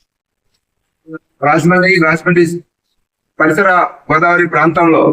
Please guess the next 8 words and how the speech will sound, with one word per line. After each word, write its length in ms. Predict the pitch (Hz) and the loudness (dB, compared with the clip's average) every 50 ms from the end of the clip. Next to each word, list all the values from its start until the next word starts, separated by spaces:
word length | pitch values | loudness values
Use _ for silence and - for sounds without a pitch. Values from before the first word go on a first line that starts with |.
| - - - _ _ _ _ _ _ _ _ _ _ - | -2 -6 -18 _ _ _ _ _ _ _ _ _ _ -8
ఒక 100 | 139 139 143 139 - | -4 -4 -4 -2 -2
బ్రహ్మాండమైనటువంటి 720 | 143 143 151 160 175 175 180 185 185 170 165 165 160 160 151 | -2 0 0 0 0 0 0 0 -2 0 0 0 0 0 0
అభివృద్ధిని 460 | 147 143 180 180 180 180 175 170 165 - 147 143 127 - _ _ _ _ _ _ _ _ _ _ _ _ _ - | 0 0 0 -2 0 0 0 2 2 0 -2 -4 -6 -14 _ _ _ _ _ _ _ _ _ _ _ _ _ -4
సాధించాలి, 580 | 135 147 160 175 175 165 175 165 165 175 180 180 180 - - 359 - _ _ _ _ _ - 160 | -2 0 0 0 0 2 2 0 2 2 0 0 -2 -4 -8 -10 -12 _ _ _ _ _ -4 -4
విస్తృతమైనటువంటి 720 | 160 - 208 208 208 214 196 196 190 180 180 180 180 180 170 170 | -4 0 0 -2 0 0 0 0 0 0 0 0 0 0 0 0
ఒక 80 | 165 151 131 - - - - - - _ _ _ _ _ _ _ _ _ _ _ _ _ _ - - _ _ _ _ _ - | 0 0 0 0 -2 -4 -8 -16 -20 _ _ _ _ _ _ _ _ _ _ _ _ _ _ -20 -20 _ _ _ _ _ -6
ప్రజా, 260 | 139 147 156 175 175 170 165 151 - - - - _ _ _ _ _ _ _ _ _ _ _ _ _ - | -2 0 0 0 0 0 0 -2 -4 -6 -10 -20 _ _ _ _ _ _ _ _ _ _ _ _ _ -4
ప్రజలకి 480 | 143 151 185 196 196 202 196 196 185 | -4 0 0 0 0 0 0 0 0